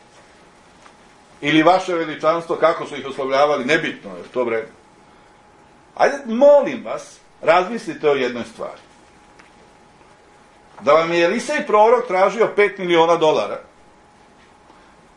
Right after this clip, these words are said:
vi ne bi imali problema da odete malo do državnog budžeta i da to izvadite i da date za svoje zdravlje, jel tako? A pošto se o tvojoj koži radi, čak ni od tvog novca ne bi imao problem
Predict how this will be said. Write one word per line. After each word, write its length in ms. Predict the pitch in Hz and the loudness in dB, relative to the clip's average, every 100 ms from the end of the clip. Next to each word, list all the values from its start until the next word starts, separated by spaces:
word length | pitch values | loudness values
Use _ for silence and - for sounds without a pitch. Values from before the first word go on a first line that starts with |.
| _ _ _ _ _ _ _ _ _ _ _ _ - | _ _ _ _ _ _ _ _ _ _ _ _ -4
vi 120 | 175 | 0
ne 180 | 220 254 | 4 4
bi 80 | 247 | 2
imali 320 | 208 214 170 | -4 -2 0
problema 560 | 170 165 165 165 175 160 | 2 2 2 0 0 0
da 300 | 143 127 - | 0 -2 -2
odete 440 | 175 180 165 147 156 | 2 2 2 -6 -2
malo 300 | 170 170 135 | 0 0 -2
do 120 | 135 | -8
državnog 500 | 170 156 185 160 135 | -6 0 0 0 -6
budžeta 460 | 135 147 160 180 | -6 -4 -2 0
i 60 | 135 | -2
da 120 | 123 | -2
to 100 | 160 | -6
izvadite 480 | 151 165 165 139 143 | -4 -2 -2 -2 -4
i 40 | |
da 120 | 131 123 | -2 2
date 300 | 123 123 117 | 2 0 -4
za 120 | 101 | -14
svoje 220 | 98 101 | -12 -12
zdravlje, 300 | 92 98 - | -8 -10 -10
jel 100 | - | -14
tako? 200 | 110 113 - _ _ _ _ _ _ _ _ _ _ _ _ - | -12 -12 -14 _ _ _ _ _ _ _ _ _ _ _ _ 0
A 100 | 147 | 2
pošto 260 | 170 170 | 2 -2
se 120 | 165 180 | -2 -2
o 60 | |
tvojoj 320 | 175 214 226 | 2 2 2
koži 300 | 214 220 190 | 0 -2 0
radi, 360 | 185 214 214 180 | 2 2 2 -4
čak 180 | 214 214 | -12 -8
ni 120 | 202 | -4
od 120 | 190 | -4
tvog 280 | 196 277 190 | 0 0 0
novca 340 | 170 175 - | 0 -2 -2
ne 160 | 160 156 | -6 -6
bi 100 | 156 | -6
imao 280 | 160 143 - | -2 -2 0
problem 380 | 147 151 135 | 0 0 -2